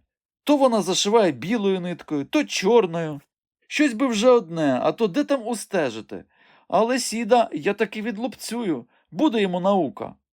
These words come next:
Том аж ніяк не був зразковим хлопчиком у містечку, та він дуже добре знав такого і дуже не любив його. Минуло хвилини зо дві,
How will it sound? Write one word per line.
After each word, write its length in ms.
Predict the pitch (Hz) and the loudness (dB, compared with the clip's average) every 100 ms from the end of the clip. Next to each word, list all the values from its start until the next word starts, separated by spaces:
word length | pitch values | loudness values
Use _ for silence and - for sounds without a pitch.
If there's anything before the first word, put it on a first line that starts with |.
| _ | _
Том 320 | - 123 107 95 | 2 2 2 0
аж 340 | 131 214 208 | 0 2 0
ніяк 480 | 185 185 165 156 156 | -4 -2 0 2 0
не 160 | 135 123 | -4 -6
був 260 | 98 117 | -2 -4
зразковим 600 | 104 101 95 - 113 104 | -2 -4 -6 -4 -4 -4
хлопчиком 600 | 95 98 110 104 - - | -4 -2 -2 -4 -10 -8
у 100 | 95 | -8
містечку, 680 | 95 95 - 87 - - - | -8 -10 -8 -8 -8 -12 -12
та 160 | - 143 | -2 -2
він 200 | 214 196 | 0 -2
дуже 280 | 220 196 214 | -2 -2 0
добре 400 | 196 202 196 190 | 0 2 0 0
знав 480 | 156 170 190 180 | -2 0 2 2
такого 520 | - 131 - 107 95 - | 0 -6 -2 -2 -2 -4
і 80 | 101 | -8
дуже 540 | 92 104 165 113 113 - | -6 -2 -2 0 -4 -4
не 240 | 107 110 | -8 -4
любив 380 | 104 98 101 101 | -2 -2 -2 -4
його. 340 | 85 87 85 - _ - _ | -6 -12 -14 -18 _ -20 _
Минуло 420 | 101 117 123 113 | -6 -2 0 0
хвилини 480 | 107 - 117 113 107 | 0 0 0 0 -2
зо 180 | 92 95 | -4 -4
дві, 340 | 90 147 185 | -4 -6 -8